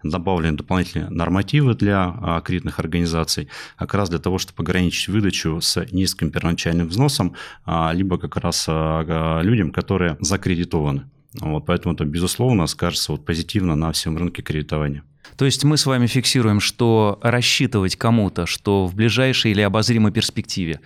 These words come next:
Speaker 2: будет отменен первоначальный взнос, э, для ипотеки на получение ипотечного кредита,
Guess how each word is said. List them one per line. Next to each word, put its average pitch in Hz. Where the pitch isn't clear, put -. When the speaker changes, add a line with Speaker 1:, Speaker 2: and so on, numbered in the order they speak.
Speaker 2:
будет 117
отменен 120
первоначальный 92
взнос, 92
э, 92
для 92
ипотеки 110
на 101
получение 92
ипотечного 92
кредита, 127